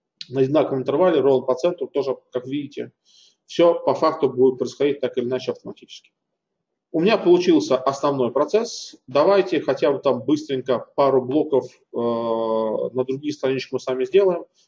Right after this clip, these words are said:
Ну, пускай у нас с вами будет первый наш рабочий блок. Это будет выбор поставщиков, пускай будет второй там блок, контроль выполнения условий договора. Поэтому,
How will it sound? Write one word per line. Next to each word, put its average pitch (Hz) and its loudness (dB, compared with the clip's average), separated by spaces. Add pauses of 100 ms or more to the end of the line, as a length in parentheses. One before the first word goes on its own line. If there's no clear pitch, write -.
(140)
Ну, 185 -2
пускай 175 0
у 156 0
нас 147 -2
с - -4
вами 147 0
будет 135 -2
первый 131 2
наш - -8 (840)
рабочий 131 2
блок. 127 -2 (1600)
Это 135 -2
будет 135 -2
выбор 135 0
поставщиков, 143 -2
пускай 135 -2
будет 123 0
второй 156 0
там 131 -4
блок, 120 -2
контроль 123 0
выполнения 117 -6
условий 107 -6
договора. 107 -6 (840)
Поэтому, - 0